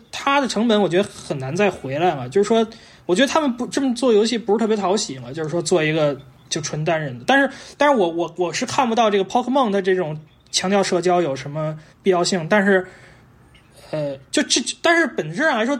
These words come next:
这，就这座 Pokémon 我是一个人玩的，我没跟其他人一块玩。然后，但是我觉得我一人玩的游戏体验也挺好的。关键就是说，它这，它就复刻那黄给我的感动实在太多了。就是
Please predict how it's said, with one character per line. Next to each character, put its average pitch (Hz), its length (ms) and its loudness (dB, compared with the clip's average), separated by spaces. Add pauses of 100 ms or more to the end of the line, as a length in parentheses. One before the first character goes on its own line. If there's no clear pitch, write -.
这， 320 140 0
就 311 140 -4
这 339 180 2
座 240 160 2
Pokémon 233 360 0
我 139 180 -8
是 214 160 -2
一 165 160 -4
个 196 80 4
人 156 160 0
玩 135 180 -4
的， 139 80 -4
我 143 140 -2
没 170 160 0
跟 208 120 2
其 202 160 0
他 175 80 2
人 160 280 -4 (420)
一 165 100 -4
块 180 160 2
玩。 143 320 -4
然 175 140 -2
后， 226 240 2
但 240 220 0
是 233 60 2
我 165 220 0
觉 165 140 -2
得 214 80 2
我 175 100 2
一 160 100 -6
人 220 180 2
玩 170 180 -2
的 175 60 -2
游 170 180 -2
戏 196 60 2
体 160 160 -10
验 156 80 -6
也 156 40 -8
挺 165 140 -12
好 147 140 -8
的。 151 60 -8
关 330 260 2
键 320 160 4
就 214 100 4
是 185 60 4
说， 214 420 2 (520)
它 285 360 4
这， - 220 -4
它 269 200 -2
就 269 160 2
复 240 220 -2
刻 247 140 4
那 202 100 2
黄 160 340 -4
给 202 140 4
我 175 140 2
的 - 80 -4
感 - 200 -6
动 156 160 -2
实 151 120 -6
在 139 100 -4
太 135 240 -8
多 131 220 -4
了。 131 120 -6 (1700)
就 294 160 0
是 269 200 4